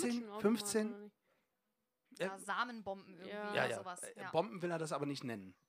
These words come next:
Speaker 2: Finde ich auch
Speaker 3: Entschuldigung,
Speaker 2: richtig.
Speaker 3: Samenkügelchen vielleicht.
Speaker 2: Ja, genau. Ja, müsst ihr euch anhören, ist, äh,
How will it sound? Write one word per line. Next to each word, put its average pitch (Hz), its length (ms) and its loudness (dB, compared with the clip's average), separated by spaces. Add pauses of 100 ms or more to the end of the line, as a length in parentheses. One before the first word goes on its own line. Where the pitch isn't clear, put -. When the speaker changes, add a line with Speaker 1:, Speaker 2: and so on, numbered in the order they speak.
Speaker 2:
Finde 151 200 0
ich 139 120 0
auch 139 60 4
Speaker 3:
Entschuldigung, 196 300 -2
Speaker 2:
richtig. 196 200 -10
Speaker 3:
Samenkügelchen 220 920 -6
vielleicht. 156 200 -10
Speaker 2:
Ja, - 300 -10
genau. 117 200 -4 (1200)
Ja, - 220 8
müsst 175 220 2
ihr 180 60 4
euch 151 40 4
anhören, 139 240 2
ist, 127 220 -2
äh, 135 400 6